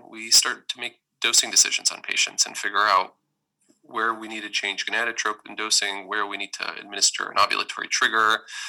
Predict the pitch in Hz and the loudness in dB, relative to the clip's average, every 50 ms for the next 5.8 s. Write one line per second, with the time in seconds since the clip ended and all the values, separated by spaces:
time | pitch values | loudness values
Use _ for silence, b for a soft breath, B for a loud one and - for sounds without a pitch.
0 | B B B _ - - 101 104 104 104 107 104 98 - - - - - 113 113 | B B B _ -4 0 4 6 6 6 4 0 -4 -8 -8 -8 -6 -4 0 2
1 | 113 - 131 120 113 107 - 110 107 98 95 95 95 98 104 117 113 - - - | 2 2 2 2 2 2 2 2 0 -2 -4 -8 -4 -2 0 4 4 4 2 2
2 | 90 92 85 85 85 87 92 95 101 113 110 104 113 104 101 95 - - 107 110 | 0 0 2 2 2 2 2 2 0 0 -2 -4 -6 -8 -12 -12 -4 0 0 2
3 | 110 - 107 107 107 92 - 98 - - - 101 95 - - - 98 - - - | 2 0 -2 -2 -2 0 0 0 0 0 -2 -2 0 -2 -2 -2 -2 0 0 0
4 | 113 104 101 - 98 95 92 92 - - _ _ - - - 110 104 - - 95 | 0 0 0 0 0 0 0 -2 -6 -12 _ _ -12 -4 0 2 4 4 4 4
5 | 92 - - - - - - - 101 95 - - - 85 95 | 4 6 6 8 8 8 6 6 6 2 0 -2 -4 -4 -4